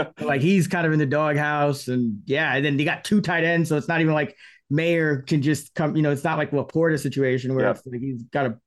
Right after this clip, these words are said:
Speaker 2: clear path. Like, Hooper could definitely, um, you know, play, like, half the snaps. So yeah, I'm, I'm pretty much out on this entire offense, but Jacobs really does worry me. I, I just think, I just think there's a lot of downside with him, uh,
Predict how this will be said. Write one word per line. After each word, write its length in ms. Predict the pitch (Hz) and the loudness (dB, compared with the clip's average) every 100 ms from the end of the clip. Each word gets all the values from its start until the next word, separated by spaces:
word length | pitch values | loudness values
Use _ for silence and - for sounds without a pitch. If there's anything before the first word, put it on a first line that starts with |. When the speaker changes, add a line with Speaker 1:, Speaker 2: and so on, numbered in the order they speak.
| _ | _
Speaker 2:
clear 180 | - 123 | -4 -2
path. 340 | 123 151 143 127 | -2 -4 -2 -2
Like, 80 | |
Hooper 300 | 117 165 160 | 0 0 0
could 180 | 131 127 | -2 -4
definitely, 640 | 151 139 139 127 131 120 - _ _ _ _ | -4 -2 -4 -4 -4 -6 -10 _ _ _ _
um, 460 | 143 131 120 98 - - | -4 -2 -4 -6 -10 -8
you 100 | 151 | -4
know, 200 | 135 - _ - | -4 -6 _ -2
play, 140 | 143 | 0
like, 120 | 131 | 0
half 220 | 135 123 - | 0 -4 -6
the 60 | |
snaps. 480 | - 139 135 131 - | -6 -4 -2 -4 -4
So 140 | 131 | -2
yeah, 240 | 123 127 120 | 0 0 0
I'm, 240 | 135 117 - - _ - | -2 -4 -10 -20 _ -2
I'm 120 | 208 | 2
pretty 160 | 240 | 4
much 140 | 185 160 | 2 2
out 180 | 156 151 | 2 2
on 60 | |
this 160 | 143 135 | 0 0
entire 300 | 123 139 131 | -2 0 2
offense, 220 | 135 147 | 0 0
but 100 | 185 | 0
Jacobs 420 | 156 269 330 269 | 2 2 2 2
really 180 | 202 202 | 4 4
does 220 | 175 165 | 2 2
worry 240 | 147 156 147 | 2 2 2
me. 160 | 143 | 2
I, 200 | 143 143 | 0 0
I 20 | 156 | -2
just 200 | 147 - | -4 -2
think, 300 | 143 127 - _ _ _ - | -2 -4 -8 _ _ _ -4
I 100 | 156 | -2
just 120 | 160 | 0
think 160 | 160 | 0
there's 140 | 156 143 | 0 0
a 40 | |
lot 180 | 147 147 | 2 0
of 80 | 131 | 0
downside 480 | 139 135 127 131 127 | 0 0 0 0 0
with 120 | 123 | 0
him, 400 | 127 120 113 107 _ _ _ | -2 -2 -2 -6 _ _ _
uh, 460 | 131 131 123 117 117 | -2 0 0 -2 -4